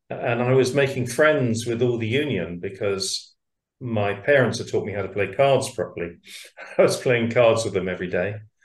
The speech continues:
and they made me social secretary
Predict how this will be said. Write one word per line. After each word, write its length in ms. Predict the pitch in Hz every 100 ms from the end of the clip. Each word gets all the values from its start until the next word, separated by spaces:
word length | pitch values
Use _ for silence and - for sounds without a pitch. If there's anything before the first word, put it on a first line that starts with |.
| - - _ _
and 380 | - 147 151 - _ _ -
they 300 | 131 165 180
made 380 | 127 123 120
me 120 | 127 127
social 440 | - 143 131 147
secretary 560 | - 185 127 104 80